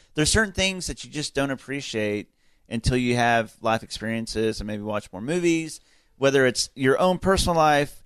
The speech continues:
growing up or your movie life growing up. I don't know which it is or if it's both,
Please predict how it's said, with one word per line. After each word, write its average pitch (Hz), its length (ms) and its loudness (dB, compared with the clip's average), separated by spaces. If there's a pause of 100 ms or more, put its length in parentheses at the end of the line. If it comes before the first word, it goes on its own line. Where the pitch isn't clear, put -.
(220)
growing 147 360 4
up 139 260 2
or 117 160 2
your 110 240 0
movie 127 420 2
life 104 300 -2
growing 107 260 -2
up. 107 160 -4
I 127 80 4
don't 123 140 0
know 117 120 -2
which 113 160 -6
it 107 80 -8
is 104 220 -4
or 98 60 -6
if - 100 -10
it's 95 140 -16
both, 104 480 2